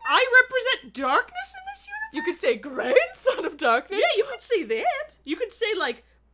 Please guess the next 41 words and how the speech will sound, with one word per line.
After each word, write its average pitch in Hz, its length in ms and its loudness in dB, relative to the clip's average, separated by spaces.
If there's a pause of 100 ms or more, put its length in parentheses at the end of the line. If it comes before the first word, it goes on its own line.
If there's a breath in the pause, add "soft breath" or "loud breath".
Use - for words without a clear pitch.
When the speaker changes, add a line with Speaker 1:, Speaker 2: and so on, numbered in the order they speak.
(300)
Speaker 1:
bloodline 277 840 2
of 214 160 -6
dark, 254 460 0
blood 330 280 2
descendant 508 680 -4
of 262 100 -4
a - 500 -12
Speaker 2:
What - 240 6
Speaker 1:
dark 554 260 6
Speaker 2:
a 539 120 8
weird 508 100 6
Speaker 1:
one. 302 140 2
Speaker 2:
title. 466 500 -2
Speaker 1:
Right. 415 340 4
Speaker 2:
Blind 415 360 4
descendant 466 500 -2
of 392 220 -4
a - 20 -20
dark 285 300 -2
one. 480 500 -2
<laughs> - 340 -16 (880 loud breath)
What, 262 260 -2
what, - 120 -8 (180)
blind, 302 320 -4
I 247 180 4
don't 220 100 -2
know 220 80 0
Speaker 1:
I, 208 100 2
Speaker 2:
what 226 280 2
words 214 240 -2
I 208 100 2
Speaker 1:
I 494 120 8
Speaker 2:
just 640 100 6
Speaker 1:
don't - 160 4
Speaker 2:
said. - 80 -6
Speaker 1:
know 330 180 2
either, 453 260 -2
'cause 294 140 -10
I 320 140 2
said 285 240 -4
bloodline, 254 720 0